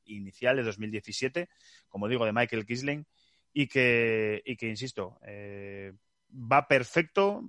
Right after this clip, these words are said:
para cualquier tipo de público. Eh, treinta, cuarenta y cinco minutos la partida, no, no pasa de ahí,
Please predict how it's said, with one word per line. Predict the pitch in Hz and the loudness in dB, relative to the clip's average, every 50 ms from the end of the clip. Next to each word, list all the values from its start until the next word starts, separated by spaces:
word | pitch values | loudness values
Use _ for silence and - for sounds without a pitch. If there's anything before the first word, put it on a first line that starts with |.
| - _ | -14 _
para | - 123 117 113 113 110 107 107 104 104 101 - | -4 -2 0 2 2 2 0 0 -2 -4 -4 -2
cualquier | 113 110 104 - 135 127 120 | -2 -2 0 0 -2 -2 -2
tipo | 131 123 113 117 | -4 -2 -2 0
de | 113 | -2
público. | 110 151 165 180 190 185 - 208 208 202 202 _ _ _ _ _ _ _ _ | -2 -2 -2 -2 0 0 2 2 2 0 -2 _ _ _ _ _ _ _ _
Eh, | - 113 113 110 107 104 101 98 110 _ _ _ _ _ _ _ _ _ _ _ _ _ _ _ _ _ _ _ _ | -6 -4 -2 -2 -2 -2 -4 -6 -10 _ _ _ _ _ _ _ _ _ _ _ _ _ _ _ _ _ _ _ _
treinta, | - 175 185 175 160 135 - 156 147 139 | 6 6 6 6 4 4 6 6 6 6
cuarenta | - 147 147 143 139 127 139 | 6 6 4 6 4 4 2
y | 135 | 2
cinco | 127 143 139 135 131 131 | 2 0 0 0 0 2
minutos | 131 131 131 123 123 117 | 2 0 0 0 0 0
la | 120 117 | 2 2
partida, | 113 113 110 110 147 170 175 180 180 185 185 | 2 2 2 2 2 4 6 8 8 8 6
no, | 156 127 127 127 127 123 123 120 | 4 4 2 2 2 2 0 -2
no | 120 123 123 117 | -2 -2 0 2
pasa | 131 120 - - 117 | 2 2 2 2 2
de | 117 | 4
ahí, | 117 127 151 170 180 185 | 4 4 4 2 2 0